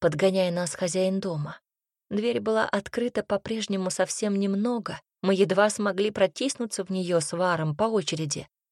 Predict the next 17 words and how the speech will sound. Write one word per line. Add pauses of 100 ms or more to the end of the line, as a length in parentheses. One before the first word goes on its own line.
(360)
Когда
же
оказались
внутри, (480)
«Ого!» — (300)
протянул
Вар, (220)
и
я
с
ним
была (120)
полностью
согласна. (400)
Дом
был
просто